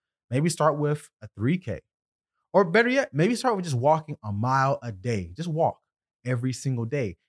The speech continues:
And what's happening? You're getting that feedback system. From a neuroscience standpoint, that dopamine, a lot of times we get this rush of dopamine, the motivator, 'cause a lot of times it's looked at as a reward slash pleasure, but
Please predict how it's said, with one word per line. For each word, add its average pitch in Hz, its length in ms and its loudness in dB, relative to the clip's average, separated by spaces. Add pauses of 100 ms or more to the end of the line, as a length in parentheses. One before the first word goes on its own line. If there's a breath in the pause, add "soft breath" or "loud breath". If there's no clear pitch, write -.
And 101 80 -14
what's 107 160 -8
happening? 123 420 -2
You're 95 100 -10
getting 127 160 -6
that 127 160 -8 (100)
feedback 127 440 -2
system. 92 420 -14 (220)
From 98 120 -6
a 98 40 -4
neuroscience 135 500 -2
standpoint, 151 600 -4 (240)
that 101 200 -8
dopamine, 151 560 0 (400)
a 95 80 -6
lot 139 200 4
of 151 80 -4
times 151 340 -2
we 139 80 2
get 135 220 -4 (120)
this 117 320 -8
rush 127 400 -2
of 113 120 -14
dopamine, 131 600 -4 (160)
the 120 80 -6
motivator, 117 840 2
'cause 107 120 -8
a 110 40 -6
lot 117 140 0
of 107 60 -16
times 110 200 -8
it's 107 60 -8
looked 110 180 -8
at 101 120 -4
as 92 120 -14
a 92 40 -20
reward 156 540 0 (200)
slash 117 320 -4 (100)
pleasure, 160 340 0
but 110 240 -6